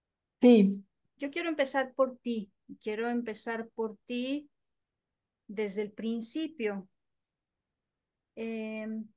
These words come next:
Speaker 2: desde un principio elegido por, por tu memoria. ¿Cuál será, primero, cuál será el, el, la memoria más antigua que tienes?
Speaker 1: Ah, en, en relación a,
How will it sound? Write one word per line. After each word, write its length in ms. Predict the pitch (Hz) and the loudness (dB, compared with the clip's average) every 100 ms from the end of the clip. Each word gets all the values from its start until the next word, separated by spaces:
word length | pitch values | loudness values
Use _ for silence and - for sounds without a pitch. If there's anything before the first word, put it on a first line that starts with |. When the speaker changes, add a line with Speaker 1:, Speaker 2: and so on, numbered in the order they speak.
| _ _ _ _ _ _ _ - | _ _ _ _ _ _ _ -18
Speaker 2:
desde 240 | 202 214 254 | -12 -6 -4
un 80 | |
principio 400 | 247 285 277 254 269 | -2 -2 -2 -4 -2
elegido 540 | 208 - 208 190 180 _ _ _ _ _ - | -4 -8 -8 -8 -12 _ _ _ _ _ -12
por, 260 | 196 190 _ _ | -12 -12 _ _
por 160 | 196 190 | -12 -6
tu 100 | 220 | -4
memoria. 600 | 214 220 214 196 180 170 _ _ _ _ _ _ | -2 -2 -4 -4 -8 -12 _ _ _ _ _ _
¿Cuál 140 | 277 294 | -10 -8
será, 880 | 339 302 285 277 277 269 247 220 190 _ _ _ _ _ _ _ _ _ _ _ _ _ _ _ - | -6 -2 -2 0 -2 -2 -4 -6 -10 _ _ _ _ _ _ _ _ _ _ _ _ _ _ _ -6
primero, 320 | 269 294 320 | -2 0 0
cuál 140 | 339 349 | -2 -2
será 220 | 381 339 | 0 0
el, 300 | 349 339 - | 0 -2 -6
el, 320 | - 262 247 - | -4 -2 -2 -2
la 100 | 240 | -4
memoria 340 | 233 240 269 | -2 -2 -2
más 200 | 285 277 | -2 -2
antigua 460 | 277 247 240 208 190 | -4 -6 -6 -6 -8
que 100 | - | -10
tienes? 520 | 196 202 175 - - _ _ _ _ _ _ _ _ _ _ _ _ _ _ _ _ _ _ _ _ _ - | -14 -14 -14 -14 -18 _ _ _ _ _ _ _ _ _ _ _ _ _ _ _ _ _ _ _ _ _ 8
Speaker 1:
Ah, 420 | 240 247 247 240 240 | 12 12 12 12 12
en, 460 | 247 247 240 233 233 | 12 12 12 12 12
en 260 | 240 240 | 12 12
relación 840 | 240 233 233 240 262 262 269 277 277 | 12 12 12 12 12 12 12 12 12
a, 480 | 254 233 214 214 | 12 12 12 12